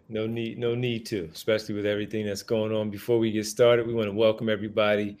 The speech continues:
You are Locked On seventy-sixers. I'm Devon Givens from ninety-seven five The Fanatic Radio in Philadelphia, alongside my co-host and partner, Keith Pompey, Sixers beat writer for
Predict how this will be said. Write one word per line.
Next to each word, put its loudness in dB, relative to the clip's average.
You 4
are 6
Locked 2
On 2
seventy-sixers. 0
I'm -2
Devon -2
Givens 4
from -4
ninety-seven -2
five -2
The -8
Fanatic -4
Radio 2
in -10
Philadelphia, -2
alongside 6
my 0
co-host 2
and -8
partner, 2
Keith -6
Pompey, 0
Sixers 2
beat -2
writer 4
for 0